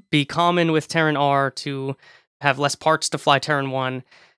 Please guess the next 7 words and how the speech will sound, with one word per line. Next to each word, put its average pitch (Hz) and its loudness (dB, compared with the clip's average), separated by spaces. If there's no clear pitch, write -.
I've 233 2
always 214 2
kinda 175 4
just 156 0
said, 147 0
"Eh, 190 4
like, 160 0